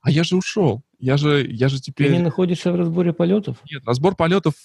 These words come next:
Speaker 1: э, двести выпусков провел и сказал: «Все, я устал, я ухожу». Теперь я
Speaker 2: Серьезно?
Speaker 1: скажу,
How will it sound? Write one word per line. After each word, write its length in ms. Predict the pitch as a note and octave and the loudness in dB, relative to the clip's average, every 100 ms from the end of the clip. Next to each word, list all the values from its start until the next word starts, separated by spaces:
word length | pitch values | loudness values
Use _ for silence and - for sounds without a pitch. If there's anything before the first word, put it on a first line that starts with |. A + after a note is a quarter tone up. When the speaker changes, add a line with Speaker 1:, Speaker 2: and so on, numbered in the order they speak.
| - | -2
Speaker 1:
э, 260 | C3+ C3 B2 | 2 2 0
двести 400 | A2+ C#3 D3+ C3+ | 0 -2 -2 0
выпусков 460 | D#3 D3 - C3 - | 0 -2 -8 -8 -2
провел 520 | B2+ B2 D#3 E3+ C#3 | -2 2 2 0 -2
и 40 | |
сказал: 360 | C3 A#2 A2+ C3 | -4 -4 0 -2
«Все, 180 | - C#3 | 0 -2
я 180 | C3 B2 | 0 -2
устал, 300 | A#2+ - C3 | -2 -2 0
я 120 | A#2 | 0
ухожу». 380 | C3 C3+ D#3 D3 _ _ _ | -2 -2 -2 -2 _ _ _
Теперь 260 | - C3+ C3+ | -6 0 2
я 100 | B2+ | 2
Speaker 2:
Серьезно? 540 | D#3+ F#3+ A3 F#3 | 2 2 2 2
Speaker 1:
скажу, 60 | A#2 | 0